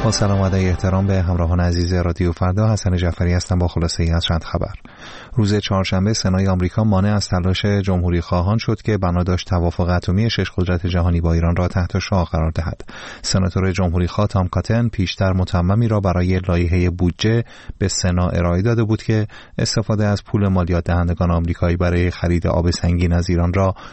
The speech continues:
ممنوع می‌کرد. این متمم با سه رأی کمتر از شصت رأی مورد نیاز به تصویب نرسید.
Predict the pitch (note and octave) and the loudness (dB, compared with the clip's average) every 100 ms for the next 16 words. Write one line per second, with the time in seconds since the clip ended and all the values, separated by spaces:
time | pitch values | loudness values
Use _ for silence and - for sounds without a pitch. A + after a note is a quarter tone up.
0 | - F#2 F2 F2+ G2+ D#2+ D#2+ - E2+ D#2 | -4 0 2 2 0 0 -2 -2 -4 -6
1 | - - - - F2 F2 F2+ - F2+ F#2 | -12 -20 -14 -4 0 2 2 0 0 2
2 | A#2 A2+ F#2+ - - A#2+ A#2+ A2 - F#2+ | 2 2 0 0 0 0 0 -2 -2 -4
3 | F2+ A#2 G#2+ - G2 F#2 - F2+ F2+ F2 | 0 0 0 -2 -2 -2 0 0 2 2
4 | F2 F2 E2+ F2 F#2 G2 G2 - - - | 0 0 0 2 2 2 -2 -8 -8 -4
5 | - E2+ - F#2+ F2+ F#2+ D#2+ D#2 - - | -2 -2 -2 -2 -2 0 -2 -2 -4 -8